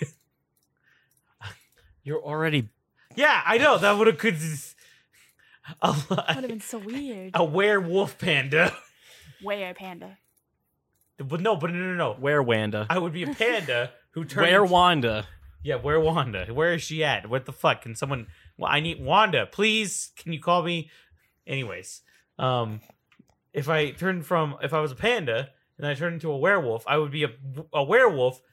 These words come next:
Speaker 1: that was a panda. I'd be ginormous. <laughs> No one would fuck with me. <laughs> What? I think it's a genius idea. I don't know. You guys can all, can all kiss my ass.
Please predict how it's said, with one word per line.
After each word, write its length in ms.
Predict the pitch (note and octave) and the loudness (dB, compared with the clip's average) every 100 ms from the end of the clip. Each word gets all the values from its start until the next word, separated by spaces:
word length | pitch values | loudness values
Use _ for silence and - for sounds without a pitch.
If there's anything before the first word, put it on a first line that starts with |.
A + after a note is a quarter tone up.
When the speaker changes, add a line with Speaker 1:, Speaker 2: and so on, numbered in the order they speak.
| - | -4
Speaker 1:
that 60 | D3+ | -2
was 120 | C#3 | -2
a 40 | |
panda. 440 | C3+ G#3 F3+ F#2+ - _ - | 0 2 2 -4 -10 _ 0
I'd 260 | A3+ A#3+ | 2 2
be 160 | D#3+ B3+ | -2 -8
ginormous. 1160 | D#3 G#3+ G3 F3 F#3+ G#3 G3 D3+ - - - C3 - | 0 2 4 2 6 6 6 2 -4 -4 -4 -4 -8
<laughs> 40 | C#3+ - - _ _ _ _ - _ - | -16 -16 -20 _ _ _ _ -20 _ -4
No 360 | F3 A#3 A#3+ | 2 6 6
one 320 | A#3 A#3 A3+ G#3+ | 6 4 4 2
would 160 | G3+ | 0
fuck 300 | D#3+ G3 F#3 | 2 2 2
with 280 | D#3+ D3 C3 | -2 -2 -2
me. 340 | B2+ - G#2+ _ _ _ _ _ _ - | -6 -6 -8 _ _ _ _ _ _ -12
<laughs> 80 | - - _ _ _ | -12 -12 _ _ _
What? 340 | - A4 F#4+ - _ _ _ _ _ _ _ | 2 2 2 -6 _ _ _ _ _ _ _
I 120 | G#3+ A#3 | 0 2
think 160 | G#3 | 0
it's 100 | D3 | -4
a 40 | A#2 | -4
genius 360 | A2+ G2+ F2+ F2+ | -4 -6 -8 -12
idea. 280 | E2+ F2 A2 | -12 -8 -2
I 80 | |
don't 160 | A#2 G#2 | -2 -2
know. 80 | G#2 | -8
You 180 | A2 A#2+ | -8 -4
guys 260 | A2 G2 | -4 -4
can 120 | - F#2 | -8 -10
all, 180 | F2+ E2 - G2 F2 - | -10 -12 -8 -8 -8 -10
can 140 | - | -14
all 80 | F#2+ | -12
kiss 240 | - G2 - | -10 -10 -10
my 100 | F#2 | -10
ass. 480 | F2 F#2 - - | -8 -8 -8 -10